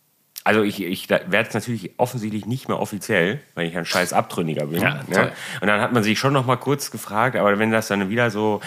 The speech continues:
Speaker 1: also es kommt ja auch nicht mal auf, das Thema, es ist ja schon die ganze Zeit da, aber wenn's jetzt noch mal so in den Medien ist, denkt man sich,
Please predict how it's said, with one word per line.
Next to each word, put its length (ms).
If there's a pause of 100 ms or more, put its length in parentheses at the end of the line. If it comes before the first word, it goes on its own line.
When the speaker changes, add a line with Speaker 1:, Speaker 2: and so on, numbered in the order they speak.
(140)
Speaker 1:
also 160
es 120
kommt 200
ja 120
auch 100
nicht 180
mal 160 (160)
auf, 380
das 160
Thema, 160
es 80
ist 100
ja 80
schon 140
die 40
ganze 180
Zeit 180
da, 140
aber 180
wenn's 140
jetzt 140
noch 80
mal 120
so 60
in 60
den 120
Medien 260
ist, 140
denkt 160
man 80
sich, 100